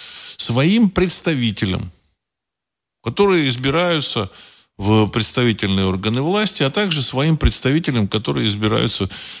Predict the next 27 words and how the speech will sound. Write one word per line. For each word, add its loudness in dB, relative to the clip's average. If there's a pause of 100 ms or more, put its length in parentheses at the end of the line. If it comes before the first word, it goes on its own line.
ну, 4
в 4
разных 2
странах 0
по-разному, 2
в 6
исполнительные 2
органы -2
власти. -6 (180)
Вот. 0 (160)
<clears throat> 4
Или 4
эти -2
представительные 0
органы 2
власти, 0 (560)
э, 2
выбирают, 0
э, -2
исполнительные 2
органы 0
власти. -2
То -2
есть, 2
грубо 2
говоря, 2
там, -6